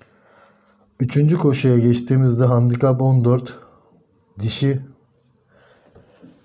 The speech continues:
üç yaşlı İngilizler, bin dört yüz kum.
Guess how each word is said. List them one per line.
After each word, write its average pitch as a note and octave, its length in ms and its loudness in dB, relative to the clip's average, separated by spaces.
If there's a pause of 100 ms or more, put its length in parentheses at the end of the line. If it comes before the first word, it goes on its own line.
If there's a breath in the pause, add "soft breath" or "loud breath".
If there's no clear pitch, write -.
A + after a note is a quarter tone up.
(100)
üç C#3+ 220 -2
yaşlı B2 340 2
İngilizler, A#2+ 600 2
bin B2 180 2
dört B2 240 0
yüz - 280 -8 (220)
kum. B2+ 320 -2